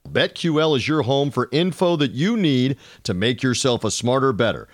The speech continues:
N B A, college basketball, and the N H L, they've got you covered. Just go to bet Q L dot com, promo code S G P thirty. That's bet Q L dot com, promo code S G P thirty for thirty percent off.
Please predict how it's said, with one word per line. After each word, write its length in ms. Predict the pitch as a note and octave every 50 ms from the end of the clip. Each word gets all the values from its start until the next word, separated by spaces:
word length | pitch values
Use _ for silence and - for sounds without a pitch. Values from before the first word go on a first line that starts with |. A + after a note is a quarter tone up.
| - - - -
N 260 | - D#3 F3 F#3+ G3
B 240 | E3 F#3 F#3 F3 E3+
A, 200 | D3+ B2+ G#2+ F#2
college 480 | - - C#3 D#3 F3+ F3+ F3+ D3+ A#2 A2
basketball, 520 | D#3 D#3+ E3 - - D3+ - D#3 D3+ D3+
and 80 | C#3 B2+
the 80 | A#2+
N 80 | C#3+ D#3+
H 220 | D#3 D3+ A#2+ -
L, 140 | D#3 C#3+ C#3+
they've 200 | B2+ A#2+ G#2 D#2
got 300 | D#2+ A#2+ B2+ D3+ D#3+ -
you 180 | D3 D3 D#3 C#3+
covered. 460 | - - D3+ C#3+ B2+ - F#2 E2 D2
Just 340 | D#2+ D#3+ G3+ G3+ - - -
go 440 | F3+ F3+ D#3+ D3 C#3+ D3 D#3+ - - - - - -
to 140 | - C3 A#2
bet 380 | F2 D#2 C#3 D3+ G3 - -
Q 320 | - - F#3+ G3+ G#3 G3 -
L 300 | C#3+ D3 D#3 D#3 D#3 B2+
dot 400 | G#2 C3+ B2+ C#3+ E3+ E3 - -
com, 420 | B2+ C3 B2 A2 G2 F#2 F#2 G2 - - - - -
promo 320 | - D#3 F3 F3 E3+ D#3+ D3+
code 240 | - D#3+ D3 C#3 -
S 240 | - D#3+ - A#3+ -
G 260 | - A#2 D3 E3+ F3
P 300 | F3 - - E3 D#3+ D#3+
thirty. 400 | D3 - - F#3 F#3 E3+ C3 G2+
That's 220 | E2+ F2+ F2+ - -
bet 460 | E2 D#2 E2 C#3 E3+ G#3 A3 - -
Q 320 | - - G3+ G#3 G#3+ G3
L 440 | C#3 C#3 B2 A2+ A2 G#2 A2 A#2 - - - - _ - -
dot 280 | F2+ C3 B2+ D#3+ G3+ F#3+
com, 460 | - D3+ C#3+ A#2+ G2 E2+ E2 E2 F2 - - - _ -
promo 260 | - E3 F3 E3+ D#3+
code 260 | - D#3+ D3+ C#3 B2 -
S 220 | D3+ F3 G#3 - -
G 220 | - F3+ F3+ F3
P 260 | - D#3+ F3 E3+ E3
thirty 500 | - - - F#3+ G3 F3+ C#3 A#2+ A2 A2+
for 200 | A2 - A#2+ A2
thirty 520 | - - - - - - A3 D#3 B2+ A#2+ B2
percent 440 | - - A2+ - - C3 C3 B2+
off. 280 | A2+ F#2+ B1 - -